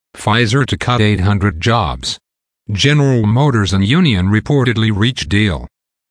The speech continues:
Bank of Japan to adjust yield curve control again.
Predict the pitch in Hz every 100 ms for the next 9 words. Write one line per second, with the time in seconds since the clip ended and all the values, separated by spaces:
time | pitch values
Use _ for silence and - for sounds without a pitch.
0 | - 76 131 147 120 92 101 - 139 131
1 | 110 - 107 90 127 139 - 92 76 80
2 | 95 - 165 143 - 101 - 107 95 82
3 | 98 90 64